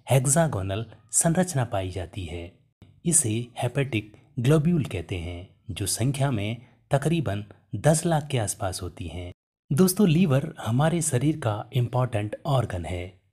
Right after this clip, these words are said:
जो सबसे बड़ा होता है और जिसका वजन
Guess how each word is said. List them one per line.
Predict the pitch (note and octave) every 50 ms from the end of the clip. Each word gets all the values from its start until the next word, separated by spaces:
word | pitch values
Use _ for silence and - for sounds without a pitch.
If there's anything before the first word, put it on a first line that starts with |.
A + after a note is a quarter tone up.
| _ _ -
जो | G2+ F2 - C3 C3
सबसे | - - C3 - - - G2+ G2+ G#2+ - - A#2
बड़ा | G#2+ C3 C#3 C#3+ C3+
होता | A2+ E2+ F#2 - - G2+
है | E2 D#2+ F2+ F2 F2 F2+ - _ _ _ _ _ _ _
और | - G2+ F#2+ G2 G2+ G#2 A2 - - _ _ -
जिसका | F#2 - D#3 C#3+ - - C3 A2
वजन | G2 A2+ A#2+ G#2+ F#2+ F#2+ F#2+ G2